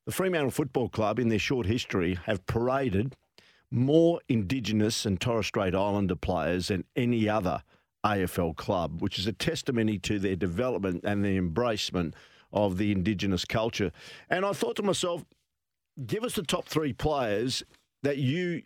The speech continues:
just loved watching. They didn't have to be excitement machines. They were just nice players. They were speedy. They were effective. And as I said, I rattled off quite a few. There's been Michael Johnson, who holds the record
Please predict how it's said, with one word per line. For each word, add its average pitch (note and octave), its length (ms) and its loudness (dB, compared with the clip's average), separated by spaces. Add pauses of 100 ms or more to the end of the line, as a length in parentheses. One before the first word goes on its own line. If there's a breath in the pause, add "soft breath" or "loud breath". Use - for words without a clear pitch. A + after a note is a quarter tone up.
(100)
just - 340 -2
loved A#2 380 0
watching. G2+ 600 -2 (320)
They D3 100 -2
didn't D#3 220 -2
have D3+ 140 -2
to E3 80 0
be D#3+ 100 -2
excitement C3 480 -2
machines. B2 560 -2 (300 loud breath)
They A#2 80 2
were A2+ 80 2
just F#2+ 180 -4
nice B2 320 0
players. C3+ 500 0
They G2 160 0
were E2 100 -2
speedy. C#3+ 920 -2
They A#2+ 180 -2
were G2 160 0
effective. D3 800 -2 (540 loud breath)
And C3+ 380 0
as C3+ 180 -2
I B2+ 60 2
said, B2 180 0
I A2+ 60 2
rattled D3 340 0
off B2+ 140 0
quite C3 300 0
a G#2 40 2
few. B2+ 260 -2
There's A2 220 -2
been A#2+ 240 2
Michael B2+ 320 0
Johnson, G#2 500 0
who G#2+ 120 2
holds A#2+ 240 2
the A2+ 80 2
record G#2 500 0